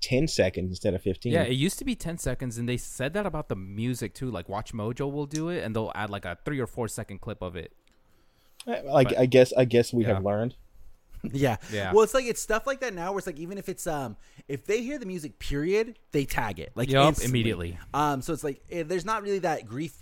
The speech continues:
Speaker 3: that grace period that used to exist where they're like, "Oh, put in the description that it's fair use and you can use, you know, whatever," which is bullshit.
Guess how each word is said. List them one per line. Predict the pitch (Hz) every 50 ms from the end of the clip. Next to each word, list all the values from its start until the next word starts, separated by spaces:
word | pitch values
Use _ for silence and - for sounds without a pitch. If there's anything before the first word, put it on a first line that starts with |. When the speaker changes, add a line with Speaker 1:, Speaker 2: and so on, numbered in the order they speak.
| - 123
Speaker 3:
that | 131 131 120 -
grace | 120 - 107 120 135 151 147 - -
period | - - 170 170 170 175 175 180 175
that | 170 139 113
used | 120 123 120 - -
to | 139
exist | 117 101 123 127 - -
where | 120 127
they're | 131 123
like, | 131 - 180
"Oh, | 202 190 - - - - - - - -
put | 233 226
in | 214 196
the | 170
description | 160 - - 196 185 - 156 156
that | 143
it's | 127 -
fair | - - 170 160
use | 151 156 170 170 139 - -
and | 139
you | 147 113
can | 120 143
use, | 147 139 117 101
you | 131
know, | 120 107
whatever," | 104 120 127 123 104
which | 110 110 -
is | 113
bullshit. | 98 - 98 95 90 - -